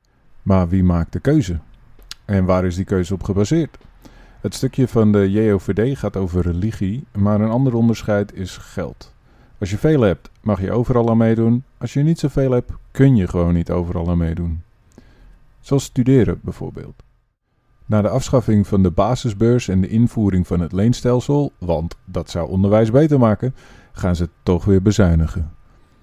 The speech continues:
Door deze bezuiniging hebben de mensen die onderwijs verzorgen veel te weinig geld om kwalitatief goed onderwijs te bieden.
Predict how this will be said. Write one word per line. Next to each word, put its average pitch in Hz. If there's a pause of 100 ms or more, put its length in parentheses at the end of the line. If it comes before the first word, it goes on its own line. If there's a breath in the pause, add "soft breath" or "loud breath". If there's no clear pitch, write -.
(160)
Door 107
deze 147
bezuiniging 98
hebben 110
de 107
mensen 107
die 104
onderwijs 95
verzorgen 104
veel 107
te 101
weinig 90
geld 95
om 120
kwalitatief 98
goed -
onderwijs 139
te -
bieden. 78